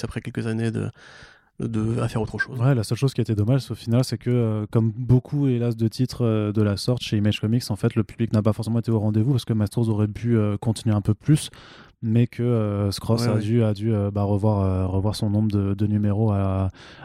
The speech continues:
Speaker 2: à, à la baisse et que ça se ressent peut-être un petit peu dans la
Speaker 1: Sur
Speaker 2: fin
Speaker 1: la fin,
Speaker 2: qui
Speaker 1: ouais, qui est un peu
Speaker 2: et,
Speaker 1: précipité,
Speaker 2: et, et en même temps, vu
Speaker 1: précipité.
Speaker 2: que c'est quand même un truc qui est, comme tu le dis, euh, rentre dedans et assez énergique, en fait, tu t'étonnes pas forcément que le truc puisse se conclure de façon plus ou moins abrupte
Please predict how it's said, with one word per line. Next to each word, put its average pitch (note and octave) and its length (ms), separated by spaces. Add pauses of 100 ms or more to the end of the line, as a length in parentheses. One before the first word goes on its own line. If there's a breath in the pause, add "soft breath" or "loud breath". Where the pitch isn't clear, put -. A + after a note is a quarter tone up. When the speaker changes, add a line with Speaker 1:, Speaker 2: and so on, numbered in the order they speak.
Speaker 2:
à, A#2 80
à A#2 200
la G2+ 120
baisse A#2+ 280
et A#2 60
que A2+ 120
ça A2+ 140
se - 100
ressent A#2 240
peut-être B2+ 360
un B2+ 60
petit B2 180
peu C3 160
dans A#2+ 140
la A#2+ 120
Speaker 1:
Sur - 100
Speaker 2:
fin C3+ 100
Speaker 1:
la B2+ 120
fin, - 160
Speaker 2:
qui B2 140
Speaker 1:
ouais, A#2+ 120
qui A#2+ 120
est A2+ 40
un G#2+ 40
peu - 140
Speaker 2:
et, - 280
Speaker 1:
précipité, D#3+ 160
Speaker 2:
et, D#3+ 140
et C#3+ 40
en C#3 60
même D3+ 160
temps, F#3+ 140
vu F#3+ 40
Speaker 1:
précipité. D#3 80
Speaker 2:
que G#2+ 40
c'est B2+ 120
quand D3+ 100
même D#3 80
un B2+ 80
truc D3 220
qui B2 200
est, B2 160
comme A#2 120
tu B2 140
le A#2+ 100
dis, C3+ 160
euh, A#2+ 120
rentre A#2+ 320
dedans B2+ 400
et A#2+ 60
assez A#2 240
énergique, A#2+ 420
en A#2+ 60
fait, - 180
tu B2 160
t'étonnes C3 340
pas D#3+ 140
forcément D3+ 340
que C3+ 140
le B2 60
truc - 260
puisse C3 160
se - 80
conclure B2+ 320
de B2+ 100
façon B2 220
plus A#2+ 220
ou - 20
moins B2+ 180
abrupte C3 420